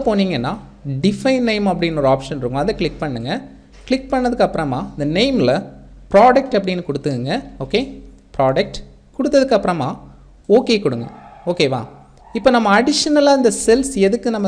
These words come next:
சேர்த்து செலக்ட் பண்ணோம் அப்படின்னா, நம்ம பர்ச்சேஸ் ரிப்போர்ட்லயோ சேல்ஸ் ரிப்போர்ட்லயோ ப்ராடக்ட் சூஸ் பண்ணும்போது வரதுக்காக தான் நம்ம இங்க கொடுத்துருக்கோம். நான் சொல்லியிருக்கேன் already, ஆட்டோமேட்டிக்காவே நம்ம இந்த விஷயங்களை பண்ண போறோம்.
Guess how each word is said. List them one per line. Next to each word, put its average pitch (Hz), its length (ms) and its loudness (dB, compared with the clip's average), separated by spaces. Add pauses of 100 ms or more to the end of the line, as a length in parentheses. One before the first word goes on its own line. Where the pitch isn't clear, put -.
சேர்த்து 202 280 0 (100)
செலக்ட் 175 300 -2
பண்ணோம் 170 220 -2
அப்படின்னா, 131 340 -4 (520)
நம்ம 170 120 -2 (160)
பர்ச்சேஸ் 247 460 2
ரிப்போர்ட்லயோ 175 520 -2 (320)
சேல்ஸ் 262 440 0
ரிப்போர்ட்லயோ 160 520 0 (560)
ப்ராடக்ட் 240 480 4
சூஸ் 196 280 0
பண்ணும்போது 190 420 0 (100)
வரதுக்காக 175 500 2 (100)
தான் 208 140 -4 (140)
நம்ம 147 220 -4
இங்க 143 180 -2
கொடுத்துருக்கோம். 139 480 -4 (520)
நான் 156 180 -4
சொல்லியிருக்கேன் 240 400 2
already, 165 260 -2 (260)
ஆட்டோமேட்டிக்காவே 180 800 0
நம்ம 170 220 0 (760)
இந்த 160 180 0
விஷயங்களை 185 360 0 (100)
பண்ண 151 140 2 (120)
போறோம். 131 220 0